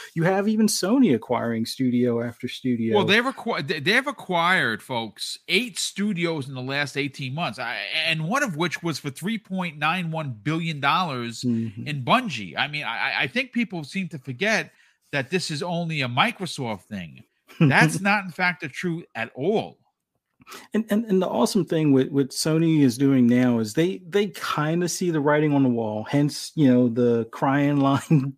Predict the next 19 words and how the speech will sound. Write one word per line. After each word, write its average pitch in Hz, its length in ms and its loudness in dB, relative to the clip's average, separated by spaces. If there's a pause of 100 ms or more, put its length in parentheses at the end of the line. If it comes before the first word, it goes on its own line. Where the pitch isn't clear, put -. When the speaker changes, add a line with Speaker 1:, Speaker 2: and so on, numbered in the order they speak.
Speaker 1:
"Jim 147 360 4
Dance 143 340 0
Moves 151 300 -2
Ryan," 139 420 4 (340)
out 143 180 2
here, 143 460 6
you 180 80 4
know, 135 160 4
trying 160 300 2
to 151 60 2
pull 156 260 0
everybody's 143 460 2
ear 147 200 2
to 143 100 0
say, 156 280 0
"Listen 285 360 2
to 311 60 4
me, 262 320 6
they're, 220 260 2